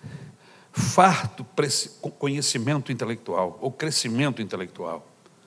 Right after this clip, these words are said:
O cristianismo de hoje produz muitas informações. O cristianismo de hoje produz pregações para todos os gostos, cultos para todos os tipos de pessoas,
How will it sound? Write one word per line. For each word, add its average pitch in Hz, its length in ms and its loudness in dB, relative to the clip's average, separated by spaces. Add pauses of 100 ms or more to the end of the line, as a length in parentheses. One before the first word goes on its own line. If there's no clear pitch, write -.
(600)
O 131 80 -4
cristianismo 165 520 6
de 147 160 4
hoje 156 240 10
produz 151 640 4
muitas 147 580 8
informações. 98 880 -2 (1200)
O 160 80 -4
cristianismo 196 560 6
de 143 140 2
hoje 160 400 8
produz 175 920 4 (420)
pregações 214 760 10
para 165 220 4
todos 185 320 6
os 123 160 0
gostos, - 640 0 (1400)
cultos - 840 8
para 190 220 10
todos 233 400 8
os 196 100 10
tipos 202 300 6
de 135 80 4
pessoas, 151 720 4